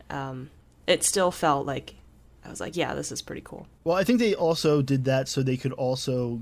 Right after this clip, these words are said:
Speaker 2: give the, um, the out to why did Captain America be able to use lightning during Endgame?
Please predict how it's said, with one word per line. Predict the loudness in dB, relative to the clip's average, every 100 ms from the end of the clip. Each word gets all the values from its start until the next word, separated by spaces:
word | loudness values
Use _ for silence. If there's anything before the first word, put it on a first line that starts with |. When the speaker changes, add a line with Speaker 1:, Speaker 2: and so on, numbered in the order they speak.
| -4
Speaker 2:
give | -2 -2 -2 -4
the, | -2 -2 -2 -6
um, | -8 -6 -8 -10 -12 _ -20 -20 -20 -20 -20 _ _ -4
the | -2 0
out | 0 0 -2
to | -4
why | -2 0 2
did | 2 0
Captain | 0 0 0
America | 0 2 2 2 2 4 4 0 -6 -8 0
be | 4 4
able | 4 2
to | 2 0
use | 4 4 2 0
lightning | -2 -2 -2 -4 -4 -6
during | -4 -2 -4
Endgame? | -4 -4 -4 -4 -10 -12